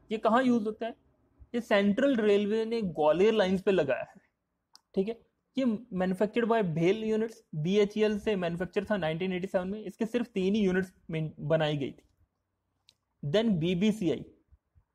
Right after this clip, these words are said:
Bombay बड़ौदा Central, कुछ इस तरीके से इसका है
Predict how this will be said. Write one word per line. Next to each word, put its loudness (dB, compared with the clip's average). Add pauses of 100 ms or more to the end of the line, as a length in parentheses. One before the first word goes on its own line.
(480)
Bombay 0
बड़ौदा 2
Central, -6
कुछ -6
इस -4
तरीके -2
से -2
इसका -2
है -6